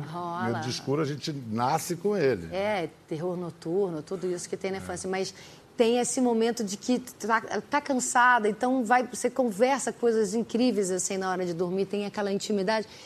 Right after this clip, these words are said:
Speaker 1: e é um momento bom que baixa a bola pra você poder ler junto, né?
Speaker 2: Tem
Speaker 1: O livro,
Speaker 2: intimidade,
Speaker 1: é,
Speaker 2: né?
Speaker 1: o livro, essa hora eu acho que,
Speaker 2: É.
Speaker 1: que é importante, assim, pro hábito, sabe? Isso eu faço questão.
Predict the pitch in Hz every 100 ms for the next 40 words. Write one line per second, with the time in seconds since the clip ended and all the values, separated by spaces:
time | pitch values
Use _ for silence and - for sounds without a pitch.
0 | - 233 285 269 269 254 262 262 214 254
1 | 269 240 220 254 - 247 220 254 254 277
2 | 277 294 277 277 269 277 240 254 277 277
3 | - - - - - 247 262 285 254 180
4 | 262 285 277 214 220 226 226 208 - 214
5 | 247 - 110 254 95 98 101 226 262 277
6 | 285 254 233 240 254 254 262 - 262 226
7 | 277 302 294 - - 285 285 - - -
8 | - 277 262 311 311 269 262 226 - 233
9 | 233 220 208 196 180 175 180 208 196 180
10 | 190 196 240 214 - 214 - 262 254 -
11 | 202 185